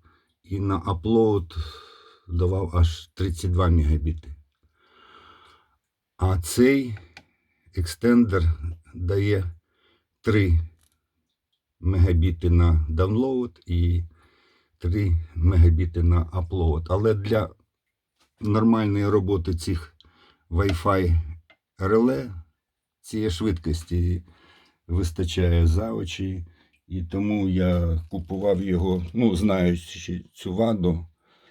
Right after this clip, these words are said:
Тобто я в-, у душовій YouTube дивитися не збираюсь, то-, а для роботи Wi-Fi цих релей дач-, датчика температури, вологості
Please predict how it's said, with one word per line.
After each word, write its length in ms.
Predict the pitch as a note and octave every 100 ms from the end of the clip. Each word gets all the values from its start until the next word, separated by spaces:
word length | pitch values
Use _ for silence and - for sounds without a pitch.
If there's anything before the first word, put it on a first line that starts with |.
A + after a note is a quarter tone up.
| _ _ _
Тобто 680 | - E2+ - F2+ F2 E2+ D#2+ E2 -
я 200 | G2+ F2
в-, 240 | E2 D#2+ E2 F2+ - _ E2 - _
у 360 | - F2 F2
душовій 680 | F2 F2+ - F#2+ G2+ F#2+ F#2 D#2 - - D2+ D#2+
YouTube 800 | E2+ F2 F2 F#2+ E2 G2+ F2 D2+ - _ -
дивитися 500 | F2+ F2 F2+ F2+ F#2
не 160 | F#2
збираюсь, 600 | F2 F2 A2 A#2+ G2+ E2+
то-, 200 | - F2 -
а 160 | F2 E2+
для 280 | F2 G2
роботи 360 | F2+ F2+ F2 F#2
Wi-Fi 380 | F2+ F2+ F#2 F2
цих 240 | F2 F2 -
релей 360 | F2+ F2 F2 F2+
дач-, 480 | F#2 F#2+ - - -
датчика 460 | F2 F2 F2 E2+ F2
температури, 640 | E2 E2+ E2+ F2 E2+ F2
вологості 640 | E2+ F#2+ G#2 F#2+ E2 E2+